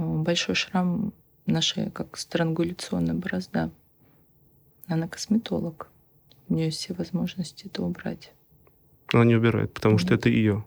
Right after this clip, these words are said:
Speaker 1: Да.
Speaker 2: жизнь, её.
Speaker 1: Да, и я, когда увидела, вообще в детстве, когда я была маленькая, я хотела написать книгу про шрамы, потому что для меня шрамы — это всегда скрывает историю.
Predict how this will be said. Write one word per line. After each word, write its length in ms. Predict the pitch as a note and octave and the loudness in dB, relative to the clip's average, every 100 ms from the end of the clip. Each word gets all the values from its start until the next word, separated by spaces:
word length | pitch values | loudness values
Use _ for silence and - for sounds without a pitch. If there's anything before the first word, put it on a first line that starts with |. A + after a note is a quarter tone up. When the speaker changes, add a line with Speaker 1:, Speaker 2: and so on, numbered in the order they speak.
| _ - | _ -4
Speaker 1:
Да. 280 | F#3 F#3 F#3 _ _ | -2 -2 -6 _ _
Speaker 2:
жизнь, 360 | - G#2 G2+ G#2 - | 2 4 4 0 -2
её. 240 | - G2 G#2+ - _ _ _ _ _ - | -2 0 -2 -10 _ _ _ _ _ 0
Speaker 1:
Да, 300 | F#3 F#3+ E3 | 2 4 4
и 100 | D#3+ | 2
я, 640 | E3+ F3+ F3+ F3+ F3 - | 2 2 2 2 2 0
когда 260 | - E3+ F3+ | 0 2 2
увидела, 400 | F3 A#3 C#4+ F#3 | 4 4 4 4
вообще 280 | D#3+ D#3+ F3 | 2 0 0
в 80 | E3 | 2
детстве, 420 | F3 A3 - - | 2 2 0 -2
когда 220 | E3 D#3+ | 2 2
я 60 | D#3+ | 2
была 180 | D#3 | 2
маленькая, 600 | D#3+ F3 C4+ G3+ F#3 F3+ F3+ - - - - - | 4 4 4 4 2 -4 -6 -14 -20 -20 -10 0
я 160 | F3 | 2
хотела 540 | E3+ F3+ - G3 F3 E3 - - _ - | 2 0 2 4 4 0 -10 -20 _ -2
написать 680 | E3+ F3 E3+ - G3 A3 - | 2 2 0 0 2 2 2
книгу 440 | - F3+ A3 A3 | 4 6 6 4
про 200 | - - | 0 0
шрамы, 540 | F3 - D#3+ D3 D3 D#3+ - _ _ _ _ | 2 2 2 4 2 -2 -8 _ _ _ _
потому 280 | E3 F3 F3 | -2 2 2
что 180 | - E3 | 0 -2
для 140 | E3+ | 0
меня 200 | E3+ E3+ | 2 2
шрамы — 440 | - - G3+ C#4 F3+ | 0 0 2 4 2
это 180 | - - | 0 -12
всегда 340 | - - F3 | -8 0 0
скрывает 840 | G#3 - - - D#3+ F3+ F#3+ F#3 - - _ - | 0 -6 -6 -2 0 2 0 -2 -10 -20 _ -6
историю. 580 | - - F3+ D#3 D3+ | -6 0 2 2 2